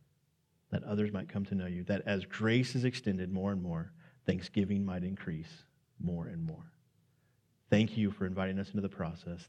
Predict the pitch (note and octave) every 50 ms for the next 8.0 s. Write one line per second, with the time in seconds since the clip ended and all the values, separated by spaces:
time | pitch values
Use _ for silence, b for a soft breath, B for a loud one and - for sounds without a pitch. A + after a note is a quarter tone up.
0 | _ - - G2+ A2 A2+ A2+ - - A#2+ A#2+ A#2+ B2 A#2+ A#2+ - - - E2+ -
1 | - - A2+ - A#2 G#2+ G2+ F#2 - - - - - - - - G#2 G#2+ G#2+ -
2 | - - D#3+ G2 F2+ F#2+ G#2+ - - F2+ F2 F2+ F2 - - - B B B B
3 | B B B - E2 F2 F2+ G2 A2 A#2+ B2 B2+ - A2 E2+ - D#2+ E2 F2+ F2+
4 | - - - E2+ - - _ _ _ _ _ _ _ _ _ _ _ _ _ _
5 | _ _ _ _ _ _ _ _ _ _ _ _ _ _ _ _ _ _ _ _
6 | _ _ _ _ - - F2 F2+ F#2 F#2+ F2+ F#2 F2+ F2 D#2+ F2 F#2 F2 - -
7 | - F2 E2+ E2+ E2 E2 F#2 F#2 - - - - - F2+ F2 E2+ D2 - -